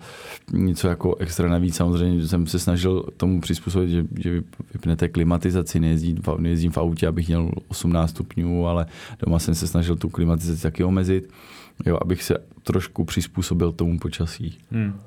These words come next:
Speaker 1: Protože vlastně, když to řeknu, ono, tam mají strašný výkyvy jako v tom, že vlastně jste v tom autě a máte osmnáct stupňů, všude to tak
Speaker 2: Hmm.
Speaker 1: mělo. Do nákupního centra jdete a máte, je tam strašný vedro. A venku a pak přijdete a tak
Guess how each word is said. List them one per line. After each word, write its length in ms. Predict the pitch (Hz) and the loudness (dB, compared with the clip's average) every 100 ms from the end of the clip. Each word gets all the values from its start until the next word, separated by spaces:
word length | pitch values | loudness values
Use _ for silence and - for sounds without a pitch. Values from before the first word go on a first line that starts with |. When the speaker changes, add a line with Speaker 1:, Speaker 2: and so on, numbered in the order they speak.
| - - - - - - - - - 139 - - - _ - 107 | -20 -20 -20 -20 -20 -20 -20 -18 -18 -10 -8 -8 -14 _ -12 -2
Speaker 1:
Protože 800 | 85 - - - 92 90 92 90 | -2 -2 -6 0 2 2 2 2
vlastně, 380 | 90 85 - | 2 2 2
když 160 | 101 95 | 2 2
to 140 | 131 | 2
řeknu, 480 | 120 87 - 90 101 - - - - | 2 0 2 2 2 -2 -16 -12 0
ono, 300 | 101 110 110 - - | 2 2 0 -8 -2
tam 140 | 104 | 2
mají 140 | 101 104 | 4 2
strašný 340 | - 95 110 | 0 0 2
výkyvy 360 | 95 85 104 104 | 2 2 2 4
jako 200 | 98 98 | 2 0
v 80 | - | 2
tom, 200 | 101 98 | 2 2
že 100 | 98 | 0
vlastně 320 | 87 - 104 | -2 0 -2
jste 200 | - 104 104 - | 2 0 0 -12
v 80 | - | -2
tom 180 | 113 104 | 0 2
autě 460 | 87 87 110 113 - | 2 4 4 4 2
a 60 | |
máte 260 | 98 95 90 | 2 2 0
osmnáct 360 | - - 101 95 | 0 2 2 2
stupňů, 300 | - 87 82 | 0 0 0
všude 280 | - 87 85 | 0 0 2
to 100 | 87 | 2
tak 160 | 95 | 2
Speaker 2:
Hmm. 140 | 85 80 | 2 2
Speaker 1:
mělo. 180 | 80 78 | 2 2
Do 100 | 95 | 4
nákupního 460 | 101 101 104 110 | 2 0 0 0
centra 280 | 104 101 98 | 0 0 0
jdete 160 | 92 90 | 0 0
a 60 | |
máte, 320 | 90 82 90 85 - - - - - | 0 2 0 -2 -6 -20 -20 -20 -6
je 80 | 92 | -2
tam 180 | 85 90 | 0 0
strašný 360 | - 90 - 90 | 0 0 0 2
vedro. 300 | 85 80 76 - - - _ _ - - - - | 2 0 -2 -10 -20 -20 _ _ -20 -20 -10 0
A 60 | 110 | 2
venku 400 | 101 98 - 113 | 4 4 2 2
a 160 | 104 87 | 2 0
pak 160 | 101 | -2
přijdete 400 | 90 - 95 87 | 0 0 2 2
a 80 | 98 | 2
tak 160 | 92 | 2